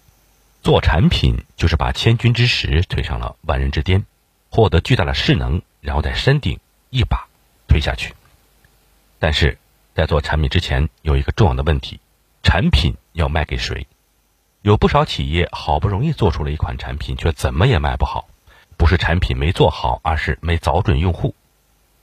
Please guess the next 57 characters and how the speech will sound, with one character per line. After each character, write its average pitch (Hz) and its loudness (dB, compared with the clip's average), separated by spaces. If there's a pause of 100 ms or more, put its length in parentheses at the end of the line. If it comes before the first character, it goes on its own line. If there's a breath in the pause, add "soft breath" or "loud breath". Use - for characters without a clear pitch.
(120)
我 69 -4
问 76 2
于 62 -2
飞 - -4 (340)
：“你 90 4
们 90 4
的 107 8
用 127 6
户 113 0
是 131 0
谁？” - -4 (440)
他 - -6
告 - 2
诉 - 0
我： - -10 (440)
“主 87 2
要 76 4
是 - 2
年 78 2
轻 101 -2
化 90 2
的 69 -4
女 62 -6
性。” - -4 (640)
哦， 80 -2 (280)
为 143 4
什 113 0
么 104 0
主 82 2
要 85 2
是 - -2
年 85 2
轻 107 4
化 110 2
的 104 2
女 65 2
性 151 2
呢？ 139 2 (720)
他 - 0
说： 67 0
“呀， 60 -6 (500)
因 135 4
为 131 4
我 76 0
们 82 2
在 87 2
二 95 0
零 87 2
一 90 2
八 90 0
年 71 -2
推 - -6
出 78 0
品 - -4
牌 67 -6
之 - -4
前 71 -2